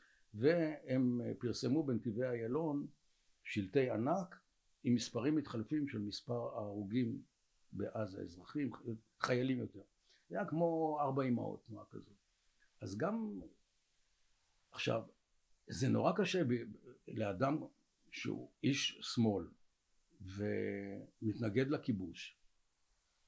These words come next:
להתנגד ליציאה מעזה. אבל אותו דבר לגבי לבנון. ה-, הטיעון שלי היה, "תעשו את זה, אבל לא בדרך הזאת." עכשיו, היו לי שיחות עם ציפי לבני, גם בזמן שזה קרה,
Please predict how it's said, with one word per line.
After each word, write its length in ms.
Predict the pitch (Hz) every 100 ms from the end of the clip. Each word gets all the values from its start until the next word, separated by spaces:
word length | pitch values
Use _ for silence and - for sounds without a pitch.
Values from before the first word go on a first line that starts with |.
| _ _ 107
להתנגד 600 | 127 123 123 107 143 170
ליציאה 680 | 180 180 175 175 160 165 170
מעזה. 460 | 180 202 196 107 - _ _ _ _ _ _ -
אבל 380 | 92 107 104 - _ - _ _ _ _ _ _
אותו 280 | 123 147 170
דבר 140 | 160
לגבי 300 | 170 156 151
לבנון. 560 | 165 143 147 196 190 - - - -
ה-, 60 | 104 - _ _ _
הטיעון 440 | - - 120 160 180
שלי 400 | 170 147 190 147
היה, 260 | 143 170 - - _ _ _ _ _ _
"תעשו 400 | 123 113 - 226
את 80 | 180
זה, 100 | 110
אבל 160 | 104
לא 100 | 110
בדרך 500 | 165 151 143 160 -
הזאת." 300 | 110 92 107 - _ _ _ _ _
עכשיו, 240 | - 131
היו 140 | 117 170
לי 80 | 208
שיחות 360 | 175 - 135
עם 80 | 127
ציפי 300 | - 120 120
לבני, 320 | 104 98 90 - _ _ _ _ _ _ _ _ _ _ _ _ -
גם 220 | 98 151
בזמן 320 | 180 151 156 151
שזה 260 | 151 143
קרה, 380 | 139 135 160